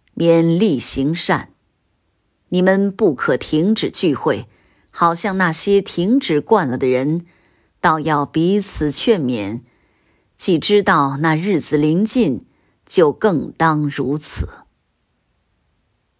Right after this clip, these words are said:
十章十九节至十一章的主题是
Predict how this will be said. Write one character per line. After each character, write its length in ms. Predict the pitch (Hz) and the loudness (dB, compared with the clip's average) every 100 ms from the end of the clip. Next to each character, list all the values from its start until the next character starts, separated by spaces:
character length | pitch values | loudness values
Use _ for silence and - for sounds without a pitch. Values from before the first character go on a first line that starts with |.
| _ _ _ _ _ _ _ _ _ | _ _ _ _ _ _ _ _ _
十 320 | - - 185 185 | -16 -6 -6 -4
章 340 | 214 208 208 | -4 -2 -4
十 240 | - - 196 | -6 -4 -4
九 180 | - - | -4 -6
节 380 | - 135 143 | -4 -2 -2
至 260 | 147 - 143 | -4 -6 -6
十 220 | 139 160 | -4 -2
一 160 | 175 190 | -2 -2
章 240 | 202 190 | -2 -2
的 80 | 165 | -2
主 180 | 151 143 | -6 -10
题 220 | - 131 | -8 -8
是 360 | - - - | -6 -6 -8